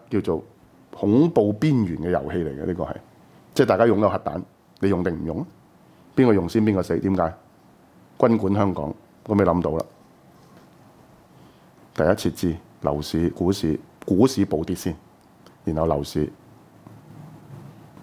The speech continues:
如果F D I，中國嘅F D I主要仍然係嚟，嚟自香港，好多人話：「喂，噉啊大陸錢嚟咗香港再返返去。」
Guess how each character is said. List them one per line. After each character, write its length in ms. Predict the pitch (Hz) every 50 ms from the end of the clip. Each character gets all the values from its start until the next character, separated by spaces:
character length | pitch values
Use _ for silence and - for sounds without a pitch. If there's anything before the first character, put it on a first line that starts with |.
| - - _ - - - - - - - - _ _ - - _ - - - -
如 140 | - 90 87
果 300 | 92 117 127 135 - - - - _ _
F 180 | - 131 131 131
D 160 | - 127 127
I， 160 | 123 123 120
中 160 | - - 135 131
國 140 | 123 107
嘅 80 | 107 113
F 100 | 113 110
D 140 | - 113 110
I 180 | 107 104 101 104 - - - _ _ _ _ _ _ _ _ _ _ _ -
主 120 | - - 110
要 180 | 123 113 104
仍 200 | 95 90 80 78
然 140 | 73 80 82
係 300 | 80 80 80 82 80 -
嚟， 260 | - 78 71 69 65 - - - -
嚟 160 | 82 78 76
自 140 | - - 85
香 240 | 87 98 98 90
港， 180 | 82 - 71 78
好 140 | - - 107
多 100 | 127 139
人 120 | 110 92 90
話： 120 | 87 85
「喂， 120 | 98 101 95
噉 140 | 107 123 117
啊 20 |
大 160 | - 92 92
陸 80 | 92 -
錢 220 | - - 101 110
嚟 80 | 104 85 90
咗 40 |
香 120 | 104 110 107
港 120 | 107 110
再 120 | 104 98 92
返 140 | 98 95
返 100 | 98 95
去。」 80 | 92